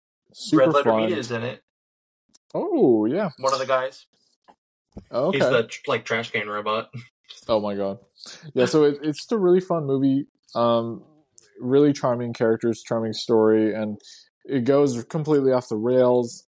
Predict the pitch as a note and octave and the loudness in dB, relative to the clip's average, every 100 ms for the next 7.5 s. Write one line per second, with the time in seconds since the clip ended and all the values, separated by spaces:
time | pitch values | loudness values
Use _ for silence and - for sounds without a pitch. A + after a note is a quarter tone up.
0 | _ _ - B2+ A#2 G#2+ - A2 A2 A#2 | _ _ -14 -10 -8 -10 -4 -4 0 2
1 | G#2+ - A2+ A2 - - B2+ - - _ | 2 0 -4 -4 -8 -4 -4 -6 -18 _
2 | _ _ _ - D3 D3+ D3+ D3+ C3 B2+ | _ _ _ -2 0 2 0 0 -2 0
3 | B2 - A#2+ A2 - A2 - G#2+ G#2+ G#2 | -2 -2 -4 -4 -4 -6 -6 -8 -6 -4
4 | D#3 E3 F3+ C3+ - A2+ G#2+ G#2+ G2+ A2 | 0 2 2 0 -2 -2 0 -2 -4 -6
5 | A2+ G#2 A2 A2 - _ _ - B2+ A2+ | -6 -6 -6 -8 -8 _ _ -4 -4 -4
6 | - C3 A2+ A#2+ B2+ B2 - - - _ | -4 -4 -2 -4 -4 -6 -12 -18 -20 _
7 | - G#2 - A2+ | -8 -8 -2 -4